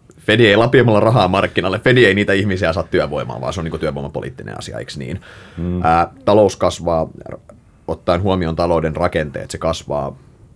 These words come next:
Speaker 1: erittäin voimakkaasti, on kasvanut hyvin, hyvin lähellä varmaan sitä maksimivauhtia. Samaan aikaan sulla presidentti elvyttää lisää vielä käytännössä veronalennuksien
Speaker 2: Mm.
Speaker 1: kautta. Mitä, mitä muuta keskuspankki voi tässä tilanteessa tehdä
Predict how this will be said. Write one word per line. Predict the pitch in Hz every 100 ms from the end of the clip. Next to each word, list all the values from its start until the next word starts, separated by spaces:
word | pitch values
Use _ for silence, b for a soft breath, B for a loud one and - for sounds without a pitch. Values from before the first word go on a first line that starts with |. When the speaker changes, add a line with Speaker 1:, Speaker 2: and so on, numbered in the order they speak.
| -
Speaker 1:
erittäin | - 87 82 80 - 67 71
voimakkaasti, | 78 71 76 - - -
on | 71
kasvanut | 73 76 73 67 65
hyvin, | 78 80 76 -
hyvin | 76 107
lähellä | 101 90
varmaan | 82 82 80
sitä | 78
maksimivauhtia. | 78 80 - 76 73 78 - 80
Samaan | 92 90
aikaan | 85 82
sulla | 87 80
presidentti | 87 80 80 71 85 - -
elvyttää | 95 90 - - 69 67
lisää | 110 123 110 101 98
vielä | 101 90 92 98
käytännössä | 90 80 80 80 80
veronalennuksien | 80 76 71 71 71 85 85 71
Speaker 2:
Mm. | 69
Speaker 1:
kautta. | 80 71 65 - 71 B B B B B B _ _ - -
Mitä, | 117 180 - - -
mitä | 87 180 214
muuta | 156 165 113
keskuspankki | 120 127 101 - 87 - 80
voi | 92
tässä | 95 120 113
tilanteessa | 90 90 82 80 78 85
tehdä | - 113 101 67